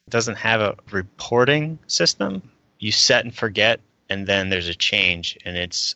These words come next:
on that receiver's end responsibility to go in and say, "Hey, I did not get an email from Ethan. He just created a new Exchange server. He didn't put in his S P F record, but I don't care. I need that email from Ethan."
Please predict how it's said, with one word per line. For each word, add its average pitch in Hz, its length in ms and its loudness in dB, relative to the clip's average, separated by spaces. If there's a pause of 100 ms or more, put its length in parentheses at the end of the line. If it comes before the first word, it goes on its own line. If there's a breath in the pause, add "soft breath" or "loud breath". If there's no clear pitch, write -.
on 98 200 0
that 98 160 0
receiver's 98 840 0
end 87 460 -4
responsibility 92 920 2
to 90 500 -2
go 92 220 4
in 92 60 2
and 90 100 -2
say, 90 200 0
"Hey, 127 160 4
I 113 140 6
did 135 120 0
not 110 200 -2
get 104 100 -6
an 101 80 -4
email 104 220 -2
from 92 180 -14
Ethan. 85 400 -6 (760 soft breath)
He 113 160 0
just 110 200 2
created 104 220 4
a 98 60 2
new 98 140 2
Exchange 110 360 0
server. 107 280 0
He 101 100 -4
didn't 95 240 -8
put 98 140 0
in 92 140 -2
his 87 180 -6
S 95 120 -4
P 98 120 -2
F 98 180 0
record, 90 440 0 (340)
but - 120 2
I 104 100 4
don't 113 200 2
care. 113 300 0
I 90 80 0
need 110 160 -2
that 95 120 2
email 101 260 -2
from 82 180 -16
Ethan." 117 340 -8